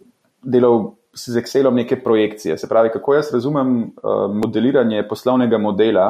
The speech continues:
skozi Excel, je, da v bistvu ti pomaga, um, razumeti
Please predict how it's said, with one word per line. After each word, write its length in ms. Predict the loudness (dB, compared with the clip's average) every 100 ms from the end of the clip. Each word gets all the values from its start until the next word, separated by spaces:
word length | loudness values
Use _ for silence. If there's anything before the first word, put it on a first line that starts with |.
| -2 -14 _ _
skozi 580 | -18 -8 0 0 2
Excel, 640 | 0 -2 -4 -2 0 -2 -6 _ _ _ -6
je, 60 | 0
da 140 | 2
v 80 | 2
bistvu 320 | -2 -2 -2 0 -2
ti 100 | -6
pomaga, 800 | -4 0 0 2 2 2 -2 -10 _ _ _ _
um, 600 | -6 0 2 2 -2 -6 -10 _ _ _ _ _ _ _ _ -4
razumeti 720 | -2 0 0 0 0 -4 -8